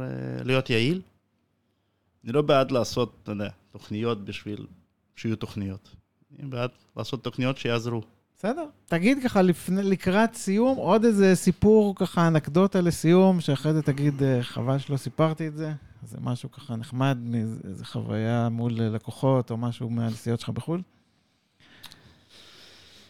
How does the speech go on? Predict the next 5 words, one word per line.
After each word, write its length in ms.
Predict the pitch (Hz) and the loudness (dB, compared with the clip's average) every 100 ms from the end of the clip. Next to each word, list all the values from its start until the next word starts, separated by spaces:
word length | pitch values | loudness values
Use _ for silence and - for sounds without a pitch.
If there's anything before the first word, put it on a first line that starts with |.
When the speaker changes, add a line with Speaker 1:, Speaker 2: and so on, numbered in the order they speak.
| _ | _
Speaker 1:
אמ, 40 | 120 120 117 117 117 120 120 120 - - _ _ _ | -10 -4 -4 -2 -4 -2 -4 -6 -14 -20 _ _ _
Speaker 2:
סיפור 420 | - 127 - 180 | -12 -10 -4 -2
לשבת. 500 | 185 - 151 151 - - - - _ _ | 0 0 2 2 2 -4 -8 -12 _ _
Speaker 1:
סיפור 220 | - 135 | -14 -10
לשבת? 420 | 123 - 123 160 | -8 -6 -6 -8